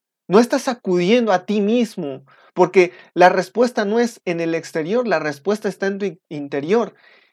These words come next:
Y adivina dónde está tu propósito. No está allá afuera con un doctor, no está allá afuera con la familia, no está allá afuera, sino está dentro. Tu propósito,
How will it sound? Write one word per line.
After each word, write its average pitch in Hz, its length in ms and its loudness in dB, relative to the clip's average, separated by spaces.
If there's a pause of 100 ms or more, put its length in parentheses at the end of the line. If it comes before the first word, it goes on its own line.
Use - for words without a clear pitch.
(180)
Y 175 100 6
adivina 190 460 4
dónde 233 260 2
está 208 520 0 (360)
tu - 180 -2
propósito. 175 800 0 (200)
No 202 120 4
está 254 240 0
allá 220 160 0
afuera 208 360 0
con 156 180 -8
un 196 120 -4
doctor, 180 540 -4 (380)
no 175 140 0
está 233 200 2
allá 240 140 2
afuera 214 600 -2 (260)
con 160 160 -2
la 160 100 2
familia, 165 520 -2
no 185 100 -2
está 214 200 -4
allá 226 140 -2
afuera, 233 520 -2 (220)
sino 165 260 -6
está 240 560 -2
dentro. 202 640 2 (260)
Tu 175 220 0
propósito, 175 1000 -2